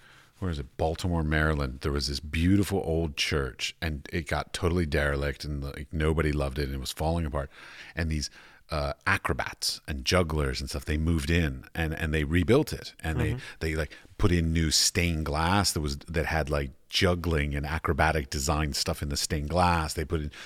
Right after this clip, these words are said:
Speaker 1: new wrought iron gates that had, like,
Speaker 2: Mm-hmm.
Speaker 1: juggling and acrobatic things in the wrought iron. I mean, they really rehabilitated this, what, what was a, a, basically a lost building
Speaker 2: Yeah.
Speaker 1: at a certain point,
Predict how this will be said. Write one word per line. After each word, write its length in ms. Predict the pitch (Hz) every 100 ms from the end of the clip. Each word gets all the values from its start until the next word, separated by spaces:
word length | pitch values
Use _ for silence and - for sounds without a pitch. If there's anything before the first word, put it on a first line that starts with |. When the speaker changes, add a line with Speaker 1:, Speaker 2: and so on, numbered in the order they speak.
| -
Speaker 1:
new 220 | 98 92
wrought 380 | 82 82 82 82
iron 600 | 80 82 90 87 82 80
gates 440 | 73 95 101 80 -
that 100 | 78
had, 140 | 80
like, 120 | -
Speaker 2:
Mm-hmm. 80 | -
Speaker 1:
juggling 480 | - 92 82 85 73
and 100 | 76
acrobatic 540 | 82 - 82 85 80 -
things 360 | 95 90 76
in 100 | 78
the 80 | 78
wrought 260 | 80 78 82
iron. 320 | 98 98 82
I 20 |
mean, 140 | 78 - - - 101
they 100 | 92
really 480 | 87 104 120 95 - - - - -
rehabilitated 1080 | 80 92 98 78 87 110 98 85 69 67 62
this, 300 | 71 - -
what, 180 | 73 82
what 180 | 76
was 160 | 69 -
a, 80 | 71 - - -
a, 120 | 80 -
basically 300 | 85 98 73
a 40 | 69
lost 440 | 71 71 69 -
building 480 | 73 78 73 71 67 -
Speaker 2:
Yeah. 80 | 117
Speaker 1:
at 160 | 87 76
a 100 | 82
certain 300 | - 65 -
point, 340 | 101 87